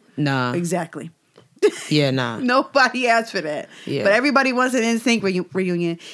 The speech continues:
Speaker 2: and they need to do it before Chris dies because he's old as hell.
Speaker 1: How old is Chris?
Speaker 2: He's in at least fo-, fifty.
Speaker 1: Re-, he was just always odd in the group. I was like, "Where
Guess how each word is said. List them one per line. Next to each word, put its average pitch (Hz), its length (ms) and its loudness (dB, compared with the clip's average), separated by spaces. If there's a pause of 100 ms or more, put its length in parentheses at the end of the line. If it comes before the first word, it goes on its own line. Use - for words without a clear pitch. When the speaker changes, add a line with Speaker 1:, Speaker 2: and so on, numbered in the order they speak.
(140)
Speaker 2:
and - 80 -6
they 190 60 0
need 214 120 -2
to 220 60 -2
do 233 160 0
it 233 40 -2
before 196 260 -4
Chris 240 300 0
dies 165 340 -2
because 175 240 -4
he's 208 160 -2
old 165 200 -2
as 156 80 -6
hell. - 360 -6
Speaker 1:
How 277 160 2
old 370 100 2
is 359 80 -2
Chris? 277 380 0
Speaker 2:
He's 180 320 2
in 208 280 0
at 180 180 -2
least 196 240 -4
fo-, 170 220 -10
fifty. 170 680 -4
Speaker 1:
Re-, 285 220 2 (760)
he - 240 4
was 539 80 2
just 254 160 4
always 185 380 4
odd 160 360 2
in 139 140 -2
the 139 80 -2
group. 139 200 -2
I 160 100 4
was 208 180 0
like, 196 200 2
"Where 202 140 0